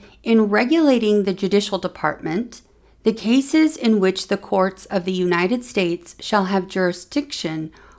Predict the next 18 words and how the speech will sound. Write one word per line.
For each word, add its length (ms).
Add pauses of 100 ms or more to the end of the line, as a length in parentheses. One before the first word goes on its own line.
(120)
are 120
particularly 1120
and 220
specifically 1040
enumerated 1120
and 540
defined, 880 (680)
and 460 (120)
they 260
are 140
not 500
authorized 840 (120)
to 120
take 460
cognizance 920
of 240
any 280
cases 760